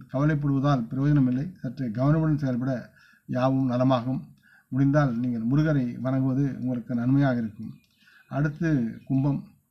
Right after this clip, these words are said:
கும்பராசி மக்களுக்கு ஐந்தாம் வீட்டிற்கும் எட்டாம் வீட்டிற்கும் அதிபதியான புதன் இப்போது நான்காம் வீட்டில் எரிந்து கொண்டிருக்கிறார். இதனால் உங்கள் வேலையில்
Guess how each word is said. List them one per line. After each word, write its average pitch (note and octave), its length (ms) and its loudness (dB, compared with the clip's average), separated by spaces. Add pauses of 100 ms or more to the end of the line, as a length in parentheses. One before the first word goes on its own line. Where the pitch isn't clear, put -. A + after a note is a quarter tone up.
(1160)
கும்பராசி F#3+ 420 4
மக்களுக்கு C#3+ 460 -4 (180)
ஐந்தாம் D#3+ 320 2
வீட்டிற்கும் D3 360 -4
எட்டாம் D#3 240 0
வீட்டிற்கும் C#3+ 320 -4
அதிபதியான C#3 360 0
புதன் C3 300 0 (120)
இப்போது B2+ 300 -6
நான்காம் D#3+ 400 0
வீட்டில் C3+ 320 -2 (120)
எரிந்து C#3+ 260 0
கொண்டிருக்கிறார். B2 580 -2 (640)
இதனால் D#3 260 2
உங்கள் D3 200 0
வேலையில் D3+ 480 2